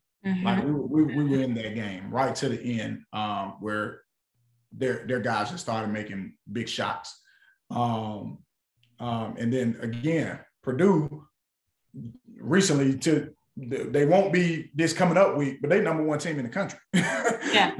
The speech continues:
Speaker 2: know what I'm saying? So, uh, like, like, they just lost to Rutgers on a buzzer beater. So they won't be number one next week, but I think, I think a t-, playing a team like that, um, is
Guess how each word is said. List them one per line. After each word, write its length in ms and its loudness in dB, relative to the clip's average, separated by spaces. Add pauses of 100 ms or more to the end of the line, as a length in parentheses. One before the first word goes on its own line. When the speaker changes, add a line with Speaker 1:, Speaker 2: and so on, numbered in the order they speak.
Speaker 2:
know 60 6
what 60 8
I'm 40 6
saying? 300 6
So, 380 6 (300)
uh, 500 8 (580)
like, 280 0 (220)
like, 220 2
they 120 8
just 240 8
lost 580 8 (180)
to 120 4
Rutgers 280 4
on 160 4
a 60 0
buzzer 360 4
beater. 300 -2
So 200 -2
they 120 0
won't 200 2
be 80 0
number 220 2
one 220 -2
next 200 -2
week, 280 2
but 340 -2 (260)
I 360 -4
think, 360 0 (440)
I 80 -4
think 280 2
a 100 0
t-, 200 -8
playing 320 4
a 100 2
team 380 0
like 260 -2
that, 280 -6 (300)
um, 680 4 (1200)
is 440 2